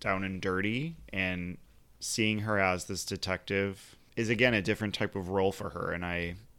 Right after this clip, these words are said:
it really enjoyed watching that. I think of, like, the one award I would give her out of her whole filmography is probably for Mare of Easttown.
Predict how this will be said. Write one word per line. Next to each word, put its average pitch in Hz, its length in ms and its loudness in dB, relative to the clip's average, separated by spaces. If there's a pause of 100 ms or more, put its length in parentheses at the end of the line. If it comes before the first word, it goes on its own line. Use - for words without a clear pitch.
(140)
it 104 160 -4
really 104 280 4
enjoyed 92 280 2
watching 90 400 0
that. 80 260 -4 (300)
I 107 60 2
think 113 200 4
of, 120 140 4
like, 123 200 6
the 110 100 6
one 95 760 0 (400)
award 98 760 2 (300)
I 107 100 6
would 113 220 4
give 104 240 2
her 117 120 6
out 104 140 8
of 90 120 0
her 95 140 2
whole 98 460 4
filmography 101 920 0
is 92 300 4
probably 90 600 0
for 90 220 -4
Mare 85 200 -2
of 80 60 -6
Easttown. - 540 -6